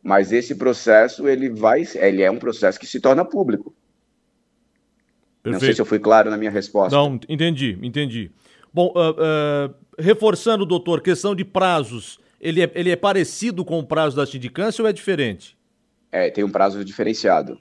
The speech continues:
Speaker 2: É.
Speaker 1: né? Nesse caso, o processo administrativo disciplinar, ele tem sessenta dias para a sua conclusão, com a possibilidade de prorrogação por mais sessenta. A sindicância, o prazo era de trinta dias, prorrogável por mais trinta. Aqui os prazos são em dobro, né?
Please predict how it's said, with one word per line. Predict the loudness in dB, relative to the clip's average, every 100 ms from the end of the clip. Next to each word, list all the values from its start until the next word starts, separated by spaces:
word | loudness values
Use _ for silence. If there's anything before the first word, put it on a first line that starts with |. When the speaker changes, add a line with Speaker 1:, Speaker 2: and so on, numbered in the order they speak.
| -18
Speaker 2:
É. | -12
Speaker 1:
né? | -8 -6
Nesse | -4 -4 0
caso, | 6 6 6 0
o | -6 -4
processo | -2 0 0 0
administrativo | -2 -4 -2 -2 -2 -4
disciplinar, | -4 -4 -4 -2 2 4 4 0
ele | -4 -4 -2
tem | -2
sessenta | 0 -4 0 0 2 0
dias | 2 0 0
para | 2 4 2
a |
sua | 0 -4
conclusão, | -2 -2 0 4 4 4 -2 _ _ _ _ _ _
com | 0
a | 0
possibilidade | 0 -4 2 2 6 4 4
de | -6
prorrogação | -2 0 0 0 -4 -8
por | -4
mais | -6 -4
sessenta. | -8 -4 -4 -4 _ _ _ _ _ _
A | -12
sindicância, | -6 -4 -4 0 2 2 0 -2
o | -2
prazo | 4 6 6
era | 2 0
de | -2
trinta | -2 0 2 0
dias, | -2 0 0 0
prorrogável | -4 -2 2 4 4 2
por | -4
mais | -6 -4
trinta. | -4 -4 -6 -16 _ -6
Aqui | -4 0 -2
os | 0
prazos | 4 4 4 -8 -14 -6
são | -4 -2
em |
dobro, | 2 2 2 -2
né? | -6